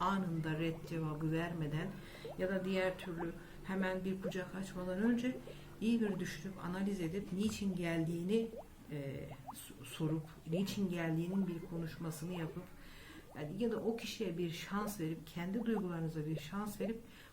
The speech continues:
bu şekilde hareket ederseniz daha sağlıklı, daha doğru karar almış olursunuz. E çünkü, e, duygularla hareket edebilecek, hani duygu taşkınlığı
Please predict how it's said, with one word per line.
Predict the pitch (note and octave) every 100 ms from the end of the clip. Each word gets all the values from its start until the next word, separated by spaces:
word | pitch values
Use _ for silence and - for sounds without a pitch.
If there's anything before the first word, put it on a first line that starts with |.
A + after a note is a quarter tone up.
| -
bu | G#3
şekilde | G#3+ G#3 E3+ D#3+
hareket | F3 F#3 F3+
ederseniz | F#3 A3 A3+ - G#3 - - - - - - - -
daha | G3 G3 A3+ A#3
sağlıklı, | - G#3+ F#3 F#3 F#3 F#3 G#3+ B3 B3 - - -
daha | F#3+ G#3 G3
doğru | F#3 G3+
karar | - F#3 F#3+
almış | F#3 F#3 G3+ F#3+
olursunuz. | F#3 - - E3 D#3 - - - - - - - - - - - - - - - -
E | F#3
çünkü, | A#3+ A3 A3 G#3+ - G#3+ - - -
e, | F3+ E3+ E3 E3 - - F3
duygularla | F#3+ F#3+ F#3+ G#3 A3 G#3 F#3 F3+ F#3
hareket | F#3+ - G3+ -
edebilecek, | F#3 F#3 F3 E3 A3 -
hani | F3+ E3+
duygu | F#3+ A3
taşkınlığı | A3 G3+ - - G3 F#3+ G3